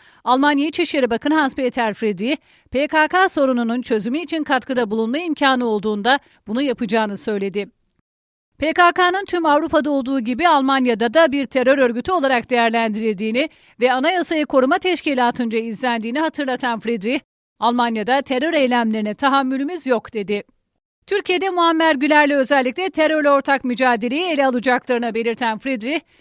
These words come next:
Türkiye'de başlatılan diyalog sürecinin önemli olduğunu ifade etti.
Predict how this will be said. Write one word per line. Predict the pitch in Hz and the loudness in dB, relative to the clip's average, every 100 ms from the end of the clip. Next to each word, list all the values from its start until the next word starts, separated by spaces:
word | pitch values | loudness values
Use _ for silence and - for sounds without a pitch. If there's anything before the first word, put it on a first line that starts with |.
| _ - | _ -8
Türkiye'de | 381 359 302 262 | -4 -2 -2 0
başlatılan | 240 - 254 262 247 233 | 0 0 -4 -2 -2 -2
diyalog | 202 214 262 285 | -2 0 0 0
sürecinin | 330 311 277 302 320 | -2 -2 0 0 0
önemli | 262 226 208 226 | -2 -2 -2 0
olduğunu | 302 233 240 220 | 0 -2 -4 -6
ifade | 208 214 202 202 | -6 -4 -4 -4
etti. | 196 - 214 | -6 -6 -8